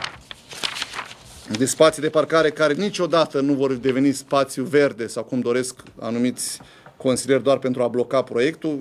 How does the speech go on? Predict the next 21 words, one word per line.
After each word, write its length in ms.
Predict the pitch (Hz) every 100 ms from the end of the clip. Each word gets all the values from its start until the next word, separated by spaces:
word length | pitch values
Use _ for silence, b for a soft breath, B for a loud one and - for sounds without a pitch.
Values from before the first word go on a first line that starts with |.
| 131
e 320 | 139 135 - -
cartierul 340 | 131 143 127
Opcin. 300 | 160 - 185 B B B B
Și 100 | 160
uitați-vă 400 | 160 185 185 180
un 180 | 175
proiect 480 | 160 151 170 180 - -
care 300 | 160 165 170
a 100 | 156
fost 240 | 151 185
făcut. 340 | - 131 - - - -
Este 240 | - 151 180
tot 280 | 214 196 147
lângă 380 | 147 143 135
apartamentele 640 | 120 120 123 131 131 123 117
oamenilor, 500 | 113 165 185 175 175 - b b b b
e 120 | - 143
tot 160 | 170
din 180 | 139 135
cartierul 460 | 127 127 135 123 143
Opcin. 420 | 180 - 165